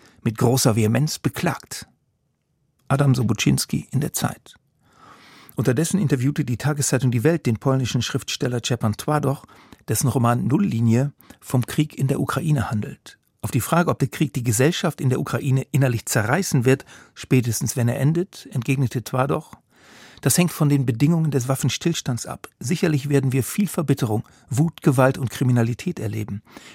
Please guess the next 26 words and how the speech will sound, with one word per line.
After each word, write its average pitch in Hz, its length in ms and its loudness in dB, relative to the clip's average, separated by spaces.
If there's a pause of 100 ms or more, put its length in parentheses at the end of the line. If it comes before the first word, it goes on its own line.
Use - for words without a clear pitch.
Es 113 160 -2
wird 151 140 4
aber 131 160 4
nichts - 580 0
dem 117 320 4
Vietnam-Syndrom 131 880 2
in 120 80 2
den 120 100 2
U 117 80 0
S 110 160 0
A 135 160 -2
Vergleichbares 110 760 0
geschehen, 110 420 2 (380)
denn 117 120 2
dies 151 240 2
ist - 140 -2
ein 131 100 0
Verteidigungskrieg, 123 960 0
in 113 140 -2
dem 113 160 2
jeder 131 260 2
die 117 140 -4
Grundlagen 120 500 0
des 107 180 -2
Lebens 113 320 0
verteidigte. - 720 -8